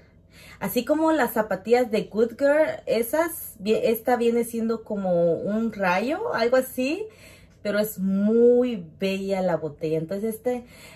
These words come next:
este set es para mi esposo. Y como les digo, me salió a muy buen precio porque se sumó mi,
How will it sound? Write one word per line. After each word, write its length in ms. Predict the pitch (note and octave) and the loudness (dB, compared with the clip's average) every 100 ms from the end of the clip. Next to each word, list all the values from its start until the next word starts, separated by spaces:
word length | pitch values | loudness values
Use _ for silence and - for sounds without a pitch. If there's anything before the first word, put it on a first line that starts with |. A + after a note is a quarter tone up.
| - | -6
este 280 | G#3+ A#3 A#3 | -2 0 0
set 300 | - G#3+ G#3+ | 0 -2 -2
es 100 | G#3+ | -6
para 340 | A3+ B3+ D4+ | -6 -6 -4
mi 140 | C#4 | -4
esposo. 760 | C4 - - G#3 G#3+ B3 B3+ B3+ - - - | -4 -6 -8 -8 -6 -6 -6 -8 -12 -20 -12
Y 120 | G#3+ G3+ | -10 -4
como 240 | G#3+ G3+ | -4 -2
les 220 | G3+ F#3 | -4 -4
digo, 460 | G#3 A#3 C4 D4+ E4 - - - - | -2 2 2 0 -4 -14 -20 -20 -8
me 180 | G3+ G3 | -6 -4
salió 400 | - F#3 G3+ A3 | -4 -4 -2 -2
a 80 | G#3 | 0
muy 320 | G3 A3+ B3+ | 0 0 0
buen 300 | A3 A3+ A3 | 0 -4 -4
precio 520 | A3 A3 A3+ B3+ A#3+ | -2 -2 -2 -2 -2
porque 280 | A3 G#3 F#3+ | -4 -6 -6
se 140 | F#3+ | -8
sumó 340 | - F#3+ G3+ A3+ | -6 -2 0 0
mi, 420 | A#3+ A3 F#3+ | 0 0 -2